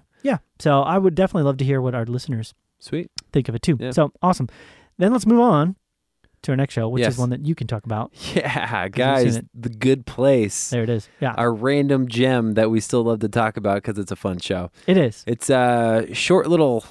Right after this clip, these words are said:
Speaker 2: little show compared to our hour-long, uh, meaty shows that we tend to watch. But
Speaker 1: This show,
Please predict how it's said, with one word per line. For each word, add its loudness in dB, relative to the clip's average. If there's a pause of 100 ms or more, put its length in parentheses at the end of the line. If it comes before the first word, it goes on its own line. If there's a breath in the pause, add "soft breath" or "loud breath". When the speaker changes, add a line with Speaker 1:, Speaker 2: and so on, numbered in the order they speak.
(220)
Speaker 2:
little 2
show 2
compared 0
to 2
our 4
hour-long, 0
uh, -2
meaty 0
shows -2
that 0
we -4
tend -4
to -2
watch. -4
But 2
Speaker 1:
This 0
show, 4